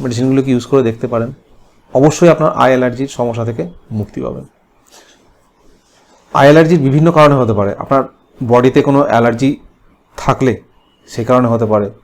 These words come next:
আপনার আস্থমা থাকলে আপনার আই অ্যালার্জি হতে পারে, বা অনেক সময় আপনি ডাস্টে গেলেন, সেই ডাস্ট লেগে আপনার আই অ্যালার্জি হতে পারে,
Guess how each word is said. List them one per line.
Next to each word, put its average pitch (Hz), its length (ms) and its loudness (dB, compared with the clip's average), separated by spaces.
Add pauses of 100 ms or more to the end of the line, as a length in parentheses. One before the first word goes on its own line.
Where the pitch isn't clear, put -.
(180)
আপনার 117 340 -2 (580)
আস্থমা 139 360 -2
থাকলে 127 380 -6
আপনার - 260 -8
আই 120 120 -6
অ্যালার্জি 113 340 -2
হতে 101 220 -8
পারে, 98 220 -8 (840)
বা 143 360 2 (220)
অনেক 131 160 0
সময় 147 160 2
আপনি 139 140 0
ডাস্টে 120 400 2
গেলেন, 113 260 -2
সেই 123 180 -6
ডাস্ট 120 360 0
লেগে 123 200 0
আপনার 120 260 -4
আই - 100 -4
অ্যালার্জি 110 340 -2
হতে 101 320 -6
পারে, 92 220 -6